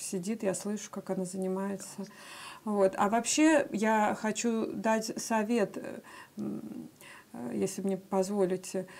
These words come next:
э, мамам, родителям, э, давайте зададим себе вопрос, как я лично могу помочь своей семье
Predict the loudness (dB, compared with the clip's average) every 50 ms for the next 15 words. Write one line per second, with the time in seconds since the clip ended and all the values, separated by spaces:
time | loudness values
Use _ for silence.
0 | -18 -18 -10 -8 -8 -8 -8 -10 -12 -6 0 2 2 4 4 4 4 4 4 2
1 | 0 0 0 2 4 4 4 4 2 -2 -4 -4 -4 -2 -2 0 2 2 0 0
2 | -4 -6 -10 -18 -20 -20 -20 -20 -20 -18 -12 -6 -4 -2 0 2 2 2 2 0
3 | -2 -4 -6 -10 -18 -20 -18 -12 -8 -4 0 0 2 2 2 2 2 0 -2 -2
4 | -2 0 0 0 0 0 0 -2 -2 -4 -4 -2 -2 0 2 2 0 0 0 -2
5 | -2 0 2 2 0 0 -4 -8 -12 -16 -20 -20 -20 -20 -8 0 2 2 2 2
6 | 0 0 2 2 4 4 2 2 0 -2 -4 -2 0 0 0 0 0 -2 -6 -2
7 | 0 2 2 2 2 0 0 2 2 2 0 -2 -6 -8 -2 0 2 2 2 2
8 | 0 0 0 -2 -6 -8 -10 -14 -12 -10 -8 -6 -2 0 0 2 2 0 -2 -2
9 | -4 -2 -2 0 0 0 0 -2 0 0 0 -2 -4